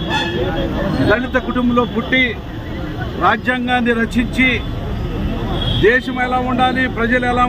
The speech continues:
ఉండాలి, దేశవ్యాప్తంగా కూడా ఆయన రాజ్యాంగాన్ని పాటిస్తూ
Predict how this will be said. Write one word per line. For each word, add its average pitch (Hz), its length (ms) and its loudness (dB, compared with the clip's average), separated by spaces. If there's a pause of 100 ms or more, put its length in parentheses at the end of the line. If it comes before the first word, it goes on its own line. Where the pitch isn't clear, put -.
ఉండాలి, 247 360 2 (720)
దేశవ్యాప్తంగా 262 840 0 (100)
కూడా 254 160 6 (1160)
ఆయన 247 240 2 (640)
రాజ్యాంగాన్ని 262 640 0 (100)
పాటిస్తూ 254 500 0